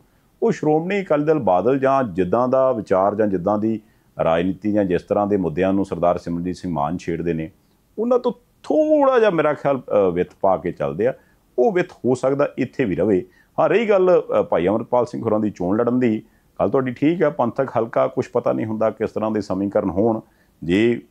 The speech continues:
ਜੇ ਉਦੋਂ ਸਿਮਰਨਜੀਤ ਸਿੰਘ ਮਾਨ ਜਿੱਤ ਸਕਦੇ ਜੇਲ੍ਹ 'ਚ ਬੈਠਿਆਂ, ਤੇ ਹੋ ਸਕਦਾ ਕਿ ਲੋਕ ਭਾਈ ਅੰਮ੍ਰਿਤਪਾਲ ਸਿੰਘ, ਅ, ਹੋਰਾਂ ਦੀ ਵੀ ਸਪੋਰਟ ਕਰ ਦੇਣ।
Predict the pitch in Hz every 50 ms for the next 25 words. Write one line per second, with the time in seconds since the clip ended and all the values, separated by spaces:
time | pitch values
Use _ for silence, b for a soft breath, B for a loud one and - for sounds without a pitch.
0 | - - - 85 90 95 98 95 95 113 110 - 95 104 107 107 101 - 107 98
1 | 85 78 85 98 104 110 - - 113 107 110 110 104 101 110 120 117 - 98 98
2 | 95 90 107 101 98 - _ _ _ _ _ _ _ - 69 69 71 71 - 113
3 | 131 143 147 147 147 143 120 110 107 113 113 - - 98 90 90 95 101 - -
4 | 107 104 98 - - 110 107 101 - - - - - 76 71 - - - 85 82
5 | 82 90 95 110 107 - - 98 98 - - 104 98 101 120